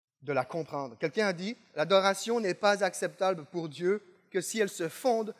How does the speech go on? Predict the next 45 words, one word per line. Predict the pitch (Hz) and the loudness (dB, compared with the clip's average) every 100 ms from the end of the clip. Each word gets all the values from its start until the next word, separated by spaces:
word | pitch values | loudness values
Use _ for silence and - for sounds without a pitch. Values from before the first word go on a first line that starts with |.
| _ _ | _ _
sur | - 180 | -10 -4
une | 170 | 0
vraie | 156 156 220 | -2 2 2
connaissance | 214 185 165 214 196 165 | 2 0 0 0 -2 -2
de | 151 | -4
Dieu | 147 180 196 160 | 0 0 0 -4
et | |
de | 156 | -6
sa | 151 151 | -4 -4
volonté. » | 151 180 156 160 143 _ _ _ _ _ _ _ _ _ _ _ _ _ _ _ _ _ | -2 -2 -4 -10 -16 _ _ _ _ _ _ _ _ _ _ _ _ _ _ _ _ _
En | 147 156 | -4 2
dehors | 190 220 | 2 4
de | 190 | 0
ce | 190 | -2
cadre, | 165 190 196 175 | 0 0 0 0
l'adoration | 165 165 160 165 185 | -2 0 -2 -2 -6
est | 165 | -6
une | 160 | -6
idolâtrie. | 151 151 147 139 120 _ _ _ _ _ _ _ | -4 -4 -4 -10 -18 _ _ _ _ _ _ _
Autrement | 165 233 220 | -8 -2 -2
dit, | 202 226 - _ _ _ _ _ _ _ _ _ _ _ _ | -2 -6 -8 _ _ _ _ _ _ _ _ _ _ _ _
nous | 190 190 | -6 -4
ne | |
pouvons | 170 269 254 | -4 -4 -4
pas | 226 185 | 0 0
vivre | 160 175 165 165 _ _ _ _ | 0 -4 -4 -8 _ _ _ _
les | 143 139 180 | -10 -4 -2
effets | 208 - 208 | -2 -4 -6
de | 175 | -4
la | 151 | -4
louange. | 143 147 165 160 _ _ | -4 -4 -6 -8 _ _
Pour | 135 | -18
ceux | 175 | -16
qui | |
ne | 151 | -10
savent | 165 139 | -6 -6
pas, | 170 | -6
il | |
y | 147 | -8
a | |
des | 127 120 | -10 -8
effets | 143 - | -6 -6
dans | 143 | -8
la | 120 | -8
louange. | 120 117 110 - | -14 -18 -18 -20